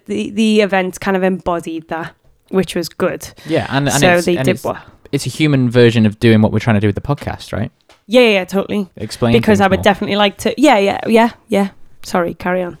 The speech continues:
Speaker 2: No, no, that's, that, that was it. I just
Speaker 1: Um, yeah, like, explain, e-, e-, explain the world, I guess. But also, it would be nice to be able to do that with fan-, like, fans. You know, like, people, people who are in the family.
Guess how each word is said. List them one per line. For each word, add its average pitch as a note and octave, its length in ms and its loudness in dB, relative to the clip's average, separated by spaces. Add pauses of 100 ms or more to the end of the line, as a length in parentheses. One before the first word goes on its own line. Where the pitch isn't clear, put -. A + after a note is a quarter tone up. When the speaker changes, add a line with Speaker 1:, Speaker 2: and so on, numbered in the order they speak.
(120)
Speaker 2:
No, D3 200 2
no, - 80 -2
that's, G#2 140 -8
that, G2+ 260 -10
that F2+ 80 -16
was F2 100 -16
it. F2 200 -18
I - 20 -16
just G#3+ 240 0
Speaker 1:
Um, F#3 160 -12 (140)
yeah, G#3+ 160 2
like, F#3 200 0
explain, F#3+ 680 -2 (100)
e-, - 240 -8 (160)
e-, - 160 -8 (240)
explain F#3+ 680 -2
the G3 100 2
world, F3+ 400 -2 (100)
I G3 60 -2
guess. F#3+ 320 0
But - 480 0
also, G3 360 2
it F#3+ 40 2
would F#3 100 -4
be G#3 120 2
nice F3+ 300 0
to A3 100 0
be G3+ 160 -2
able F#3+ 220 2
to F#3+ 120 0
do F3 280 -2
that F3+ 200 -2
with F#3 340 -2 (400)
fan-, F3 460 -4
like, - 240 -10
fans. D3+ 440 -12 (200)
You G#3 120 -4
know, F#3 120 0
like, F3 240 -4
people, F#3 440 -4 (600)
people G#3+ 240 2
who G#3+ 80 4
are G3+ 60 4
in G3+ 100 2
the F#3+ 80 -4
family. E3 400 -6